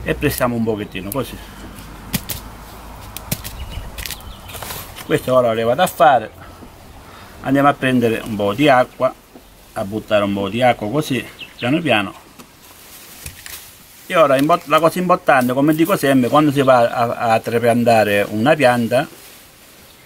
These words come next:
andiamo a rompere le radici, così questa pianta, come si trova, la dobbiamo mettere all'ombra, non al sole, all'ombra per due o tre giorni, in modo che quando piano piano si rianima. E poi la mettiamo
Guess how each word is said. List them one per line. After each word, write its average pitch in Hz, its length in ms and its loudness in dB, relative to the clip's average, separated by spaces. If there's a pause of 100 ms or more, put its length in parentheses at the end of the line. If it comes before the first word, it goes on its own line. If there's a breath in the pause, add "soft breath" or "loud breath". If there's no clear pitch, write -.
(420)
andiamo 139 500 4
a 127 80 6
rompere 127 320 2
le 156 140 2
radici, 131 600 0 (680)
così 135 580 -4
questa 143 260 -4
pianta, 110 500 0 (220)
come 143 220 -6
si 135 120 -12
trova, 120 360 2
la 120 80 -2
dobbiamo 147 320 -2
mettere 127 440 -2
all'ombra, 104 600 0
non 147 160 4
al 135 80 4
sole, 90 460 -8
all'ombra 110 500 -2
per 135 220 -4
due 151 220 0
o - 20 -2
tre 135 160 -2
giorni, 104 260 2
in 120 60 0
modo 160 200 0
che 143 200 -2
quando 139 400 0 (680 loud breath)
piano 139 240 0
piano 143 360 0
si 123 400 -6
rianima. 98 540 -2 (920 loud breath)
E 220 100 -2
poi 185 140 4
la 143 100 4
mettiamo 120 480 0